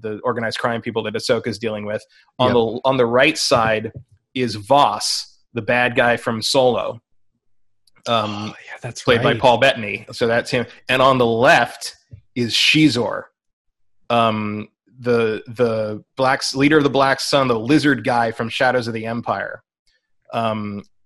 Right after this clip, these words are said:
Speaker 1: and there have been Feline, he's a Feline is the name of that race, but there have been Feline in the new expand-, in the new Disney universe, but he's wearing Shizor's clothing. Like, he's wearing the same robe, the purple robe, the whole, it's definitely him.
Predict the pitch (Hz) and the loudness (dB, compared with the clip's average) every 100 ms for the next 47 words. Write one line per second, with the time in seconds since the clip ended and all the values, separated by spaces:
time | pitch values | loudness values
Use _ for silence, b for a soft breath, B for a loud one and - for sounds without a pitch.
0 | - 127 123 120 139 135 139 127 160 156 | -6 -2 -2 2 2 4 2 2 2 0
1 | 139 131 143 120 120 - 113 117 123 110 | -2 -2 -4 -4 -6 -4 -6 -6 -8 -8
2 | 113 110 113 110 101 113 113 113 127 131 | -8 -8 -6 -6 -6 -8 -8 -2 0 2
3 | 165 180 165 151 147 156 135 143 143 135 | 2 2 0 0 0 0 0 0 0 0
4 | 135 143 143 131 - 135 127 127 123 131 | 2 2 2 -2 -6 -8 -8 -8 -6 -6
5 | 139 131 131 143 151 156 170 170 B B | -6 -6 -4 -4 -2 -2 -4 -6 B B
6 | - 135 127 165 175 127 123 135 147 139 | 0 0 0 -2 -2 -2 0 4 4 4
7 | 131 139 - - 117 - - 147 135 127 | 0 -4 -10 -14 -10 -6 -2 0 2 0
8 | 113 - 120 110 - _ - 117 131 123 | -2 -6 -6 -6 -10 _ -18 -10 -6 -4
9 | 120 131 135 131 120 107 - 135 135 123 | -2 0 0 -2 -4 -6 -6 -6 -4 -2
10 | 123 120 120 117 - 127 123 113 117 113 | 0 0 -2 -8 -6 -4 -4 -2 -2 -4
11 | 107 113 117 107 113 147 135 - 123 110 | -4 -4 -4 -6 -8 -2 -2 -2 -8 -10
12 | 104 107 | -16 -14